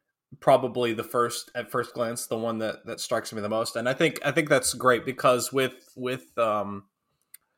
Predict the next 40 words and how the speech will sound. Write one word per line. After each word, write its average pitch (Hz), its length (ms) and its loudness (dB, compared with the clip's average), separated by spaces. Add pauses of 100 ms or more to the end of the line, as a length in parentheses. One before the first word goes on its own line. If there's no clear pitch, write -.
Sue 139 200 2
Storm, 113 560 0
Sue - 160 -4
Richards, 107 580 0
like, 101 260 -2
you, 110 120 -12 (100)
you 120 160 -8
gotta 117 340 4
have, 110 300 2
like, 101 220 -2
a, 101 100 -6 (160)
a 113 100 -4
strong 104 520 -4
presence 104 500 -4
there. 104 420 -4 (540)
Um, 104 600 -2 (840)
Adam 151 300 12
Driver, 127 480 6
I'm 120 100 -2
kind 135 260 0
of 104 100 -4
meh 110 400 -2
on. 135 520 -2
Like, 131 220 -2
I 131 60 2
think 135 180 -2
he's 131 160 -4
a 123 60 -4
talented 120 440 -2
actor, 117 520 -2 (420)
but 131 100 0
I 135 100 6
don't, 147 420 0
I 139 80 2
think 147 220 -2
he's 135 160 0
almost 131 260 -2
become 120 240 -6
a 98 40 -10
caricature. 147 840 -2